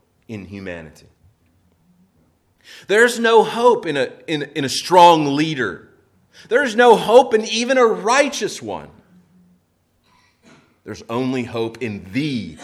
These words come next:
capital R righteous one, Jesus Christ. You see, the, the story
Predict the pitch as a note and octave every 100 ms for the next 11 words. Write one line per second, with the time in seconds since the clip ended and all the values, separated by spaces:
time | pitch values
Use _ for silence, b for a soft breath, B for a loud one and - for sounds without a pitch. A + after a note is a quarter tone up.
0 | - - D3+ D3+ C3+ A#2 G2+ A2 G#2+ G2
1 | E2+ D2+ B - F#2+ F#2+ F2 - F2 -
2 | - D#2+ D#2 C#2 - _ _ _ _ _
3 | _ _ _ _ _ _ _ _ _ _
4 | - F2+ G2 - - D#3 _ _ _ _
5 | _ _ _ _ B B F#3+ F#3 G#3 F#3+
6 | - D3 F3 F#3+ - D#3+ - G3 G#3 G#3
7 | E3